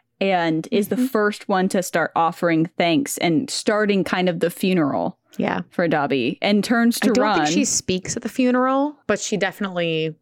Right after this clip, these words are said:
Speaker 1: Yeah, in the, yeah, in
Speaker 2: I
Speaker 1: the,
Speaker 2: think she does the eyes
Speaker 1: in the
Speaker 2: there.
Speaker 1: book, it says that she does a speech, like, with thanking him
Speaker 2: Yeah.
Speaker 1: and, and turns to Ron and starts,
Speaker 2: Calling him
Speaker 1: like,
Speaker 2: brave.
Speaker 1: yeah, like, it's, it's beautiful because no one knows what to
Speaker 2: Yeah.
Speaker 1: do,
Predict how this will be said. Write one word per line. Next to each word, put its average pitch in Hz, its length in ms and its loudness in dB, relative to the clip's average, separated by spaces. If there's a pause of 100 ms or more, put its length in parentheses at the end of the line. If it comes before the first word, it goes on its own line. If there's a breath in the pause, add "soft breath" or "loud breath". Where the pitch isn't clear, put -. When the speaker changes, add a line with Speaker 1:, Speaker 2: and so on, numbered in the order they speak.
Speaker 1:
Yeah, - 200 -4
in 226 120 4
the, 185 260 0
yeah, 190 240 0
in 202 100 2
Speaker 2:
I - 60 2
Speaker 1:
the, 202 80 -2
Speaker 2:
think 165 100 -8
she - 120 -8
does 165 160 -2
the - 120 -2
eyes 202 200 0
Speaker 1:
in 202 60 0
the 208 80 2
Speaker 2:
there. 196 80 -2
Speaker 1:
book, 214 400 -2 (280)
it 196 100 0
says 190 260 0
that 190 120 0
she 175 480 0
does 190 160 0
a 175 80 0
speech, 165 300 -4
like, 170 200 0
with 175 140 -2 (180)
thanking 233 600 0
him 196 520 0
Speaker 2:
Yeah. 339 160 4
Speaker 1:
and, 170 140 -2 (240 loud breath)
and 240 140 2
turns 247 320 2
to 214 100 2
Ron 175 340 2
and 180 160 2
starts, 190 400 0
Speaker 2:
Calling 170 280 2
him 175 60 0
Speaker 1:
like, 170 60 -2
Speaker 2:
brave. 170 280 2
Speaker 1:
yeah, 165 300 0
like, 190 200 0
it's, - 400 -4 (320 loud breath)
it's 294 160 0
beautiful 381 380 2
because 269 260 2
no 262 140 4
one 285 120 4
knows 269 220 4
what 247 160 4
to 214 120 2
Speaker 2:
Yeah. 190 80 -2
Speaker 1:
do, 190 520 2